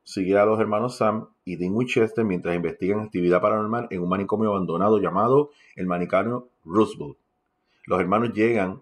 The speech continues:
al lugar después de que un estudiante universitario muere bajo, eh, circunstancias misteriosas en el manicomio. A medida que investigan, descubren que el manicomio es el escenario de una antigua tragedia.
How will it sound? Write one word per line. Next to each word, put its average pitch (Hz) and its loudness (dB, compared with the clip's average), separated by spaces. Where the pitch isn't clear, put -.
al 95 -2
lugar 127 2
después 110 -2
de 104 -4
que 95 -8
un 98 -4
estudiante 120 -2
universitario 123 0
muere 143 2
bajo, 98 0
eh, 98 0
circunstancias 123 -4
misteriosas 123 0
en 101 -4
el 101 0
manicomio. 104 -2
A 107 4
medida 110 0
que 156 -6
investigan, 143 -2
descubren 120 -2
que - -12
el 90 -2
manicomio 95 -2
es - -10
el 123 2
escenario 120 0
de 90 2
una 98 0
antigua 110 0
tragedia. 101 0